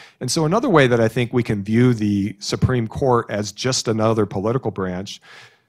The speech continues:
of those three rec-, uh, nominees that Trump had,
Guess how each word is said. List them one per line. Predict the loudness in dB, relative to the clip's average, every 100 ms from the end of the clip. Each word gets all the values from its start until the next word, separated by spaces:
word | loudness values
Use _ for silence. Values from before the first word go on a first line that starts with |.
| _ _ _ _ _
of | -2 0 4
those | 2 2
three | -2 0 2
rec-, | 2 0 0
uh, | -2 -2 -4
nominees | -2 -2 0 0 0
that | -2 -4
Trump | -4 0 2
had, | 2 2 2 2 -2